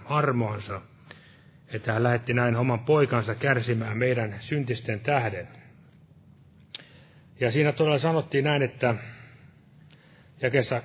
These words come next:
yhdeksäntoista, että "tämä on tuomio, että valkeus on tullut maailmaan,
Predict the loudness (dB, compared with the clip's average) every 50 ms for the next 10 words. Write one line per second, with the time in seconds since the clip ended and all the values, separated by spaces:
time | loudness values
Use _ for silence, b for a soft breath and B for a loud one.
0 | 2 6 8 8 8 6 4 0 -2 2 2 4 4 4 2 0 0 0 -2 -2
1 | 0 0 2 2 4 4 4 2 0 0 2 2 4 4 4 2 2 0 0 -2
2 | 0 2 2 2 2 2 2 0 0 2 0 -2 0 0 -2 -2 -2 -2 -2 0
3 | 0 2 2 2 2 2 2 0 -2